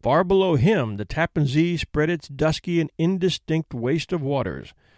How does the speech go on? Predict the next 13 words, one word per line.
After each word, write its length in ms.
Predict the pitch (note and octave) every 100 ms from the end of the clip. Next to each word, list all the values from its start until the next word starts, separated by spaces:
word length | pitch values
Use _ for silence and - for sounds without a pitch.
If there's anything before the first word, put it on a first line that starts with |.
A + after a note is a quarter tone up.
| _
with 120 | - F2+
here 280 | C3+ F3+
and 160 | G3 F3
there 260 | E3 E3+ E3+
the 140 | B2+
tall 360 | - - D#3 E3
mast 340 | C#3+ D#3 -
of 100 | D#3+
a 40 |
sloop, 440 | D3+ - D#3 B2+ - _ _ _
riding 380 | F#2+ A2 C#3+ E3+
quietly 480 | - D#3 G3 G3+
at 100 | F#3+